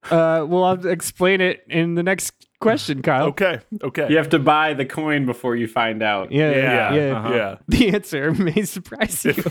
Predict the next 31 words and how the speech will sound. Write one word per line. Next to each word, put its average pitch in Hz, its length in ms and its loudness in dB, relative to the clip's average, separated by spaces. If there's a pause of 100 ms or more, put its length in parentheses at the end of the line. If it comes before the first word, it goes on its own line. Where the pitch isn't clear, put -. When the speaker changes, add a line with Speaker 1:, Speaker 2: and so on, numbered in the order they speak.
(160)
Speaker 2:
if - 80 -10
you 165 120 0
have 156 300 0
to 135 100 -2
ask, 123 460 -4
you 127 80 -8
don't. 123 240 -4
You, 120 320 -8
you, 110 120 -20 (260)
you 113 100 -16
can't 120 300 -8
know 110 200 -4
Speaker 4:
You 117 80 -4
Speaker 2:
yet. 92 60 -12
Speaker 4:
can't 123 200 2
afford 135 340 0
it. 127 200 -4 (200)
Speaker 1:
Mm-hmm. 147 240 -6
Speaker 2:
Yep. 117 80 2
Speaker 4:
Yeah. 117 300 0 (120)
Speaker 3:
There 214 240 2
are 233 60 0
just, 202 360 -6
there 226 200 2
are 208 40 0
moments 165 460 -4
when 160 100 -4
we 151 100 -2
do 120 120 -2
this 110 180 -8
podcast 113 800 -4